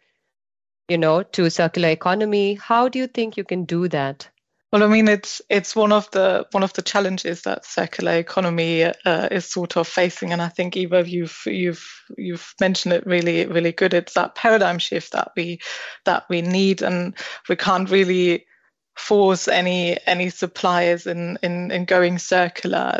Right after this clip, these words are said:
Speaker 2: That is, um, that is the issue. And we had that a lot as well in, in small scale research projects where we, where we have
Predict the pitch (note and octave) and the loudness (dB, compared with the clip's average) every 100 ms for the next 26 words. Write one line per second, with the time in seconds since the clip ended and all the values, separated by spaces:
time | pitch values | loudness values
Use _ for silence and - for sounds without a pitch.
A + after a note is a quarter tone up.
0 | F3+ - - E3+ E3 D#3 - F#3 E3+ E3+ | -2 -4 -2 -4 -4 -8 -2 2 2 0
1 | E3+ F3 - F3+ E3+ - F3+ - F3 E3+ | -2 -2 -2 0 -4 0 0 2 0 0
2 | E3 F#3 A3 F3 - F3 F3 F3 - F3+ | 0 0 0 0 -2 0 0 0 -2 -6
3 | - E3+ E3+ E3+ E3 - E3 E3 - - | 0 2 4 2 -2 -6 -6 -6 -10 -6
4 | F#3+ F3 E3+ - E3+ F3 E3+ F#3 F3+ F3+ | -2 -2 -2 -2 2 2 2 0 0 -2
5 | G3 - F3+ F3 - - - - F3+ E3+ | -2 -2 -2 0 -2 -2 -4 -4 0 0
6 | E3 F3 D#3 - - - - F3 D#3+ D#3 | 0 -4 -6 -10 -12 -12 0 2 2 2
7 | F3+ E3+ | 0 -2